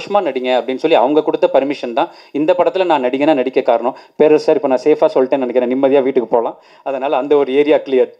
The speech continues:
So, அவங்க கிட்ட தான் நான் கேட்கும் போது, நீங்க வந்து இதுல வந்து ஒரு நடிகனாவோ அதெல்லாம் வேணாம், Social responsibility இருக்கு. ஏன்னா, இங்க இவ்வளவு பேர் உட்காந்துருக்கோம், இப்ப படம் போட போறாங்க,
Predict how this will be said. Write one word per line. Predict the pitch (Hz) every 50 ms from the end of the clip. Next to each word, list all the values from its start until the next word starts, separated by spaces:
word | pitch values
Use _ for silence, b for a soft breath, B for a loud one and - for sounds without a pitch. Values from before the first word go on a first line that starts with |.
| b b b b b b b b b b
So, | b - 247 226
அவங்க | 180 175 185 220 233 233 233 226
கிட்ட | 220 214 220
தான் | 208 220 226
நான் | 220 202 -
கேட்கும் | - 190 185 185 165
போது, | 165 185 240 285 285 233
நீங்க | 196 180 165
வந்து | 156 165 170 202 196
இதுல | 180 170
வந்து | 160 151 156 165 190 180
ஒரு | 165 151 135
நடிகனாவோ | 131 135 135 160 175 185 185 175 165 156 151 156 156
அதெல்லாம் | 147 131 139 139 165 175 151
வேணாம், | 147 143 131 131 147 156
Social | 147 - - 214 247 247 - 277 262 247
responsibility | 220 196 - - - 175 170 160 - 156 151 143 -
இருக்கு. | 131 127 127 123 - 127
ஏன்னா, | 123 135 156 196 240 B B B B B B
இங்க | B 151 156
இவ்வளவு | 151 156 170 165 156
பேர் | 170 190 175
உட்காந்துருக்கோம், | 160 - 175 170 165 160 147 - 156 156 - - - -
இப்ப | - 147 147 143
படம் | - 139 135 147 160 160
போட | 165 156 143 135
போறாங்க, | - 139 131 127 127 135 156